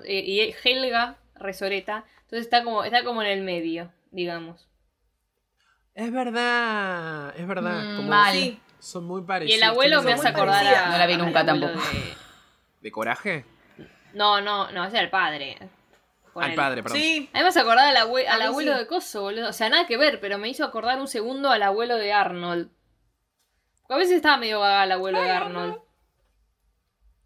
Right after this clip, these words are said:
Speaker 2: Arnold también es de Nickelodeon, ¿no?
Speaker 1: Sí. Buenísima Ar-,
Speaker 2: Bueno.
Speaker 1: y Arnold.
Speaker 2: ¿Sí?
Speaker 1: Ah, me
Speaker 2: ¿Vos sabés que yo
Speaker 1: encantaba.
Speaker 2: no lo veo tanto?
Speaker 1: Ah,
Speaker 2: Nunca,
Speaker 1: buenísimo.
Speaker 2: nunca entré en la secta de Hey Arnold.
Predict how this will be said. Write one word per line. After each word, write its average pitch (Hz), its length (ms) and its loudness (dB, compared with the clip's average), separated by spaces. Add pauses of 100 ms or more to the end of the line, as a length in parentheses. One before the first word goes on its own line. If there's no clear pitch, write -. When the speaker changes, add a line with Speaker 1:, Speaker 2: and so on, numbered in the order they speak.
(600)
Speaker 2:
Arnold 311 300 0
también 165 280 -2
es 165 80 -4
de 139 100 -4
Nickelodeon, 123 560 -2
¿no? 117 140 -4 (220)
Speaker 1:
Sí. 359 160 -2 (800)
Buenísima 175 920 -4
Ar-, 170 80 -8
Speaker 2:
Bueno. 180 140 -20 (120)
Speaker 1:
y 175 160 -4
Arnold. 165 380 -4
Speaker 2:
¿Sí? 285 360 -4 (580)
Speaker 1:
Ah, - 80 -8
me 196 100 -4
Speaker 2:
¿Vos 175 80 -4
sabés 247 120 -4
que - 60 -6
yo 185 60 2
Speaker 1:
encantaba. 196 140 2
Speaker 2:
no 190 60 -2
lo 165 60 -2
veo 165 180 -4
tanto? 143 560 -10 (120)
Speaker 1:
Ah, 180 240 2
Speaker 2:
Nunca, 175 220 -6
Speaker 1:
buenísimo. 127 260 -12
Speaker 2:
nunca 120 640 -8
entré 104 300 -8
en 101 120 -6
la 98 260 -8
secta - 360 -14
de 92 140 -18
Hey 98 180 -10
Arnold. 92 480 -12